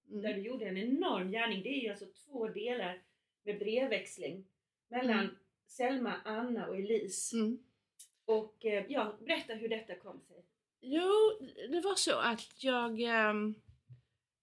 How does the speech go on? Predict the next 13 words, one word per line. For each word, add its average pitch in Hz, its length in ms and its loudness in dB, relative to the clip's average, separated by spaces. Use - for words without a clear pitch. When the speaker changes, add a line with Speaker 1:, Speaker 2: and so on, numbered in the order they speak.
Speaker 1:
eh, 214 840 4
gick 254 260 0
in 320 180 8
på 269 60 4
Landskrona 254 480 6
museum 240 800 4
och 208 140 0
såg 214 380 2
en 220 140 4
ny 196 220 6
utställning 151 640 -2
om, 131 320 -6
eh, 92 160 0